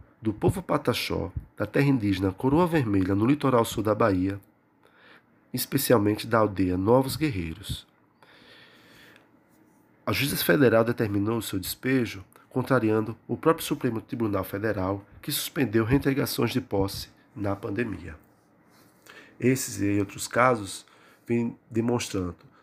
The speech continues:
tanto a vulnerabilidade dessas populações, como também a própria importância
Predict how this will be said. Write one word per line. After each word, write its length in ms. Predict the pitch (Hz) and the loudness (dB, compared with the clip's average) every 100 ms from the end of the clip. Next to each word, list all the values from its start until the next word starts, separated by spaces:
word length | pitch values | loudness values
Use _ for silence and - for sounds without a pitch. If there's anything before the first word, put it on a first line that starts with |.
| _ | _
tanto 200 | - 175 | -2 0
a 40 | 156 | 2
vulnerabilidade 840 | 143 131 110 101 101 95 87 90 | 2 2 2 2 0 0 -4 -4
dessas 380 | 95 139 127 - | 0 0 -2 -10
populações, 880 | - - 98 90 - 95 110 - - _ _ - - - | -12 -6 -6 -6 -8 -6 -6 -10 -18 _ _ -20 -20 -8
como 200 | 175 156 | -6 0
também 380 | 160 117 117 113 | 2 2 0 0
a 100 | 120 | -4
própria 280 | - 147 151 | 0 0 0
importância 840 | 143 147 - 135 143 139 - 87 | -4 -6 -2 2 2 2 -6 -12